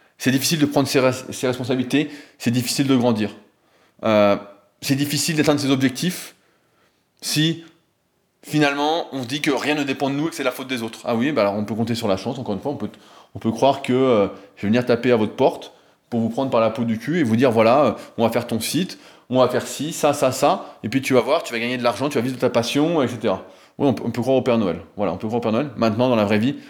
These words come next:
ça se passe pas comme ça. Et ça, bah, tout ça, je vous expliquerai, euh, le, comment, samedi.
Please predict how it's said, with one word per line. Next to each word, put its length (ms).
ça 120
se 60
passe 160
pas 100
comme 160
ça. 360
Et 160
ça, 180
bah, 320
tout 80
ça, 140
je 40
vous 60
expliquerai, 560
euh, 240
le, 480
comment, 200
samedi. 480